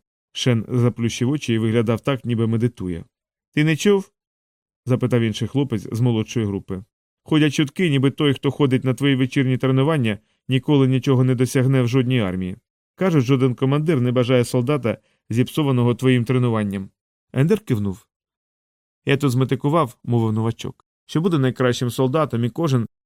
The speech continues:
вартий чогось командир мене візьме. Чи як?» «Еге», відказав Ендер на завершення. Вони продовжили заняття, попрацювали з півгодини, практикуючи уникнення зіткнення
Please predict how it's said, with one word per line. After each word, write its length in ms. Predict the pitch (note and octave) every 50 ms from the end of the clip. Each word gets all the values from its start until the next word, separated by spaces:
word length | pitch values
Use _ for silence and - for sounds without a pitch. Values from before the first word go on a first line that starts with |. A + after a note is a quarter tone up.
| _ _
вартий 320 | B2 C3+ C#3 A#2 - B2
чогось 300 | - - C3 A#2+ B2+ A#2
командир 460 | - - B2+ B2 B2+ C3 C3 D#3 C#3+ B2+
мене 220 | B2+ B2 B2+ A#2
візьме. 380 | G2+ F#2 E2 - - - - - -
Чи 140 | - B2+ B2
як?» 300 | A#2+ G#2+ D#2+ - _ _ _ _ _ _ _ _ _ _ _
«Еге», 320 | - A2+ G#2+ G#2 G#2 A2 A#2 - _ _ _ _ -
відказав 420 | A#2 A2+ - A#2+ G#2+ G#2+ A2+ G#2+
Ендер 240 | A2 G#2+ G#2 A2 G#2
на 100 | A2 G#2+
завершення. 560 | A2 A#2+ F#2+ F2 E2 - - - F2+ F2+ - - _ _ _ _ _ _ _ _ _ _ _ _ _ _ _ _ _
Вони 220 | - C3 C3 C3 C3
продовжили 560 | B2 B2+ B2 A2+ B2+ A#2 G#2+ A#2+ A#2 A#2 A#2
заняття, 580 | G#2 B2 A#2+ B2 B2+ A2 - - G2+ F2 G#2+ - _ _ _ _ _ _
попрацювали 600 | - B2 - C3 B2+ B2 - - B2+ B2 A#2+ A#2
з 40 | A2
півгодини, 640 | - B2 A#2+ G#2 A2+ A#2+ A#2 D#3 D#3 C3 A#2 G#2+ A2 _ _ _ _ -
практикуючи 680 | C3 B2+ A#2 - - B2 - - A#2+ A#2+ A2 - - A#2
уникнення 540 | - - C3 C3 C3 - - B2 A#2+ A2+ A#2
зіткнення 500 | G2+ A#2 C#3 C3+ - B2+ A#2 A2+ A2+ -